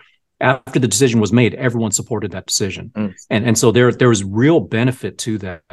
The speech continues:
Speaker 1: that, uh, people stay together. Whereas you, you get, uh, you know, the book of Judges where everyone does what is right in his own eyes,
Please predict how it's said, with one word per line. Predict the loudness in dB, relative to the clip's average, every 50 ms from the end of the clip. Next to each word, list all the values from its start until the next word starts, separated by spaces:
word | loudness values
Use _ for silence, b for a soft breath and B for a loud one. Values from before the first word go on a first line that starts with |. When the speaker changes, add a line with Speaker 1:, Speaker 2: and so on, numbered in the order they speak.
| -16 -12 _
Speaker 1:
that, | -6 -8 -6 -4 -4
uh, | -4 -4 -4
people | -2 -4 0 2 2 0
stay | 0 2 2 2 2
together. | 2 -2 -6 -6 -6 -6 -4 -6 -8 -10 B B B B B B _
Whereas | 2 4 4 4 4 2 0 -2
you, | -4
you | -2 -2 -2
get, | 0 2 0 0 0 -2 -4 -4
uh, | -2
you | -2 -2 -4
know, | -4
the | -4 -4
book | -4 -4 -4 -2
of | -6
Judges | -4 -4 -6 -4 -4 -6 -4 -2
where | -2 -2
everyone | 0 -2 -2 -4 -4
does | -6 -6 -8 -6
what | -8 -8 -8
is | -10 -8
right | -6 -6 -6 -6 -8 -10 -16 _
in | -12 -10
his | -10 -8 -8
own | -8 -8 -8 -8
eyes, | -8 -10 -10 -10 -10 -12